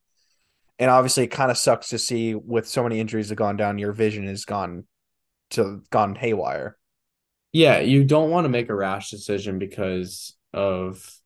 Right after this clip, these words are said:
Speaker 2: unfortunate events, right? I mean, I, in my eyes, I don't think you're g-, good enough to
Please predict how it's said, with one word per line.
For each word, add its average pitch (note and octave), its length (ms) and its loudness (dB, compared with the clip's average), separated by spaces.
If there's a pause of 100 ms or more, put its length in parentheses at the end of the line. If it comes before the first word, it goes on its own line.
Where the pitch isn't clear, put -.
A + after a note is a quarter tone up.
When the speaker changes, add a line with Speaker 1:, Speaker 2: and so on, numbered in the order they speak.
(280)
Speaker 2:
unfortunate G2 720 -2
events, E2+ 420 -8
right? F#2+ 320 0 (520)
I - 80 -4
mean, G#2+ 460 2 (1300)
I, A#2 300 2
in A#2+ 400 0
my B2+ 320 4
eyes, C3+ 460 0 (540)
I A2 100 -6
don't G#2+ 540 -2
think A#2 340 -2
you're G2+ 180 -2
g-, G2+ 60 -18 (360)
good G#2+ 200 2
enough G2+ 400 0
to F#2 720 -4